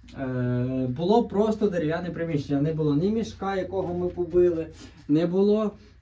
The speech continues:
е, ні гіпсокартону, і підлога. Бачите, я вже можу спокійно ходити, вон біля балька. Чітко.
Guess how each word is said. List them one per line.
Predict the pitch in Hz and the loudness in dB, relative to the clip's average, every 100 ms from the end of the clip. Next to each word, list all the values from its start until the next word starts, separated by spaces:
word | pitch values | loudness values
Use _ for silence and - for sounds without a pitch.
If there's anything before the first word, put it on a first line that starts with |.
| - 139 | -8 -2
е, | |
ні | 147 196 | 2 2
гіпсокартону, | 185 214 - 214 202 190 196 180 180 180 | 2 0 0 2 2 2 0 0 -2 -2
і | - 175 | 0 0
підлога. | 156 214 185 202 180 160 | 2 2 6 6 6 2
Бачите, | 170 196 - | 0 0 0
я | 180 | 0
вже | 175 175 | 0 0
можу | 180 180 165 | 0 -2 -2
спокійно | 156 - - 196 190 175 | -4 -8 0 0 2 0
ходити, | 170 180 196 | 0 0 0
вон | 165 151 147 | 0 2 2
біля | 147 143 | 4 2
балька. | 147 202 208 135 120 - - - - - - - - 147 | 2 -2 -2 -4 -6 -10 -20 -20 -20 -20 -20 -20 -14 -8
Чітко. | - 180 156 131 | 2 2 2 -2